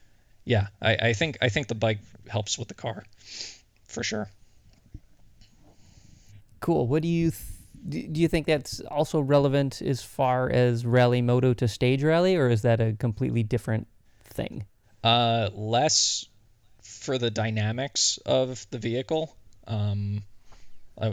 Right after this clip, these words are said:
Speaker 1: a motorcycle on gravel is a pretty different animal than a car on gravel. Um, but in terms of learning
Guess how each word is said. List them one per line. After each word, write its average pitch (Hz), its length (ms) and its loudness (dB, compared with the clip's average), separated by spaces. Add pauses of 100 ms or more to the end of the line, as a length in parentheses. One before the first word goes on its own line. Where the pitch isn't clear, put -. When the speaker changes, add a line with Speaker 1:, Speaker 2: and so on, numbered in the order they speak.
Speaker 1:
a 110 60 -2
motorcycle 117 640 -2
on 104 160 -4
gravel 101 400 -2
is 98 120 -4
a 98 60 -10
pretty 107 380 -6
different 104 480 -6
animal 107 400 -2
than 104 160 -4
a 98 60 -4
car 104 420 -4 (180)
on 107 180 -6
gravel. 110 520 -4 (260)
Um, 101 400 -6 (1200)
but 113 360 2 (640)
in 113 160 -6
terms 143 360 -6
of 113 200 -6
learning 120 720 -6